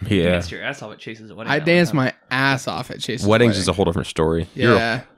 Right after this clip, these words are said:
Speaker 2: whole different level of fucked up at weddings.
Speaker 3: Oh, yeah. That's true. We got a couple weddings coming up.
Speaker 1: Bro, I know.
Speaker 2: Oh
Speaker 1: I'm so
Speaker 2: my
Speaker 1: excited for
Speaker 2: God.
Speaker 1: Joe's and Jordy's. Just the
Speaker 3: Fuck.
Speaker 1: one that's freshest is Joe's.
Speaker 3: Yep.
Speaker 1: Shit, that's only, like, a stone's throw away from now.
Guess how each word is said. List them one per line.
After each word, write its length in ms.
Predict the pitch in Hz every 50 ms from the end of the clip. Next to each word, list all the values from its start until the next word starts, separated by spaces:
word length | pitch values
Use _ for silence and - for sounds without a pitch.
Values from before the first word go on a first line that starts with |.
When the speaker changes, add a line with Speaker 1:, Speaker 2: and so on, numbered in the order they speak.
| _ _ _
Speaker 2:
whole 100 | 107 104
different 260 | 92 87 - 80 -
level 200 | 78 80 80 71
of 80 | 76 -
fucked 280 | - - - - -
up 120 | - - -
at 100 | 50 -
weddings. 440 | - 65 - - 73 - - - -
Speaker 3:
Oh, 180 | - 139 - - -
yeah. 280 | - 78 - - - - - _ _ _ _ _ _ _ _ _ _ _ _ _ _ _ _ _ _ _ _ - - - _ _ _ _ _ _
That's 160 | - - -
true. 300 | - - - - - 135 - - -
We 80 | 156 156
got 160 | 175 147 -
a 40 | -
couple 240 | - 170 160 151 131
weddings 260 | - - - - -
coming 200 | - - - -
up. 180 | - - -
Speaker 1:
Bro, 580 | - 120 131 127 - - 113 120 113 110 110 104 - _ _ _ _ _
I 140 | - 139 139
know. 240 | - - 185 - 85
Speaker 2:
Oh 40 | 85
Speaker 1:
I'm 120 | - 139
so 160 | - - 160
Speaker 2:
my 60 | 151 -
Speaker 1:
excited 400 | - - - 110 117 117 117 -
for 120 | - 117
Speaker 2:
God. 80 | 107 110
Speaker 1:
Joe's 500 | 113 110 110 117 123 123 - - - _ _ -
and 300 | 120 127 147 147 120 107 - -
Jordy's. 540 | 117 113 120 110 110 110 110 - - - - _ _ - - 120 131
Just 180 | 143 135 -
the 60 | - 135
Speaker 3:
Fuck. 60 | 123
Speaker 1:
one 100 | 127 131
that's 220 | 127 117 - - 120 127 - - _ _
freshest 360 | - 120 123 - - 110 -
is 180 | - 104 104 104
Joe's. 420 | 110 110 110 117 120 120 113 - _ _ -
Speaker 3:
Yep. 260 | 165 - 131 139 - - _ _ _ _ _ _ _ _ _ _ _ _ _ _ _ _ _ _ _
Speaker 1:
Shit, 180 | - - 165
that's 200 | 170 190 190 -
only, 200 | 202 196 180 165
like, 220 | 160 165 160 156 156
a 40 |
stone's 340 | - - - 175 180 180 175
throw 180 | - 190 180 180
away 160 | 180 185 180
from 160 | 170 180 180
now. 400 | 185 190 208 233 233 190 120 -